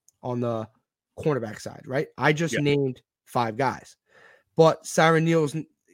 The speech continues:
Speaker 1: could play special teams, so that, I think that could limit, I think they go six guys.
Speaker 2: Yeah.
Speaker 1: We got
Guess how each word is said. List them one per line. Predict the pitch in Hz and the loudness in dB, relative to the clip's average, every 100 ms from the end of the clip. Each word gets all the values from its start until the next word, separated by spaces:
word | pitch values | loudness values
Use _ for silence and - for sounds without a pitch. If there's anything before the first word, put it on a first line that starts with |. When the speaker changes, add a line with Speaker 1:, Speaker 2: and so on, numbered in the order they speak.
| _ | _
Speaker 1:
could | 160 143 | -6 -4
play | 143 | -4
special | - 151 143 139 | -4 -4 -4 -6
teams, | 147 135 | -6 -6
so | - | -4
that, | 135 | -4
I | 135 | -2
think | 139 | -2
that | 139 135 - - | -2 -2 -8 -10
could | 135 | -6
limit, | 131 135 131 - - | -2 -2 -4 -8 -10
I | |
think | 135 147 | -8 -6
they | |
go | 139 131 | -4 -4
six | - 131 - | -6 -12 -12
guys. | 95 - - _ _ _ _ _ _ - | -18 -18 -20 _ _ _ _ _ _ -12
Speaker 2:
Yeah. | 92 - _ - - | -12 -12 _ -20 -6
Speaker 1:
We | 143 160 | -4 2
got | 151 117 92 | 2 2 -4